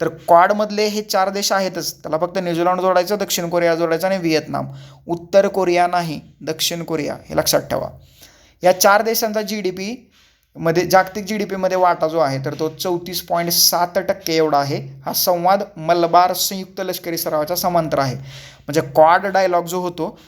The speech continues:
तर तो जो आपला मलबार संयुक्त लष्करी सरावाच्या समांतर आहे, असं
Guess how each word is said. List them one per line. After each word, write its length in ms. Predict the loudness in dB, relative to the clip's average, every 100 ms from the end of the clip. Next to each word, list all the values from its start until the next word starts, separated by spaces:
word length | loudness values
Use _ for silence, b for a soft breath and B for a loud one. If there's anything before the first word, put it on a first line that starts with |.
| b b
तर 80 | -12
तो 500 | -4 2 2 2 B B B B
जो 60 | 2
आपला 240 | 4 2
मलबार 640 | 2 2 4 4 4 2 0 -6 -10
संयुक्त 440 | -8 -8 -8 -6 -6
लष्करी 340 | -6 -4 -4
सरावाच्या 420 | 0 2 2 2
समांतर 540 | 0 0 0 -2 -2 -4 -4
आहे, 240 | -6 -6 -10 -8
असं 240 | -4 -2